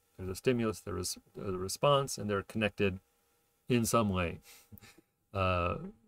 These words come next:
it's difficult in the, um, earlier theory to say how they're connected, but there's stimulus and then there's response, um, connected through some central process in the nervous system. Um, but Dewey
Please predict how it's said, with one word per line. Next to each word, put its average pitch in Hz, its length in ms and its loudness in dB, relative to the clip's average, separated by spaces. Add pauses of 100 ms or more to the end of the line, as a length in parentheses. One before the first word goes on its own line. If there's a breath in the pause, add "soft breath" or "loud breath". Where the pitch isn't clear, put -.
(320)
it's 123 300 -4
difficult 110 640 4
in 101 140 0
the, 95 260 0 (240)
um, 90 460 -4 (340)
earlier 104 380 4
theory 95 340 0
to 98 120 -6
say 92 200 -2
how 127 200 6
they're 107 120 4
connected, 90 480 -2
but 87 120 -8
there's 95 160 -8
stimulus 104 440 -2
and 90 120 -6
then 90 80 -6
there's 92 200 -10
response, 87 600 -10 (1200)
um, 87 300 -2
connected 110 420 4
through 98 200 2
some 90 280 2
central 92 380 0
process - 720 -4 (540)
in 92 100 -2
the 90 80 0
nervous 90 340 -4
system. - 460 -10 (960)
Um, 110 300 8
but 131 200 10
Dewey 185 360 12